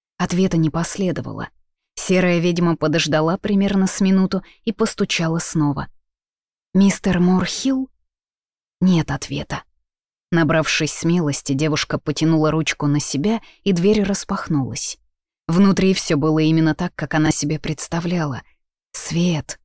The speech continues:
много света, сотни свечей и канделябров повсюду.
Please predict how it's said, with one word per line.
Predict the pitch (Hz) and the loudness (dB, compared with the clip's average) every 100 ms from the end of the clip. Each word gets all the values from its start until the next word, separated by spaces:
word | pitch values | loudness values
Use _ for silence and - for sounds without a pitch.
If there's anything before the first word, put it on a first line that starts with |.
| _ - | _ 0
много | 170 170 185 208 208 | 2 4 4 2 0
света, | - 196 196 175 127 - _ _ - | -2 -2 -2 -2 -8 -12 _ _ -14
сотни | - 202 196 175 160 | -2 0 2 2 0
свечей | - 151 147 - 160 185 160 | -2 -4 -4 -2 0 2 0
и | |
канделябров | - 147 151 151 160 180 165 - | 0 0 2 0 0 -2 -4 -4
повсюду. | 147 156 - 147 143 | -6 -6 -4 -4 -6